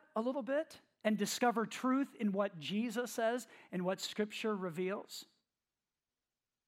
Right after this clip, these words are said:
So to find yourself, discover the truth outside yourself. This is a way I think we can move forward by looking for that in the words of Jesus and in what we see in Scripture. The second part of this,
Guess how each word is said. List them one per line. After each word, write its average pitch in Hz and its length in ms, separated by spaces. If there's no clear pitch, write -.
So 294 120
to 247 80
find 320 240
yourself, 269 400
discover 240 400
the 202 80
truth 254 240
outside 240 560
yourself. 175 540
This 208 140
is 202 100
a 208 60
way 190 360
I 180 80
think 180 240
we 185 120
can 170 180
move 160 220
forward 175 500
by 190 100
looking 226 360
for 214 180
that 196 340
in 208 100
the 196 80
words 190 280
of 160 80
Jesus 165 720
and 160 540
in 160 160
what 160 120
we 160 120
see 160 360
in 156 80
Scripture. 156 460
The 151 100
second 226 400
part 165 220
of 147 100
this, 156 360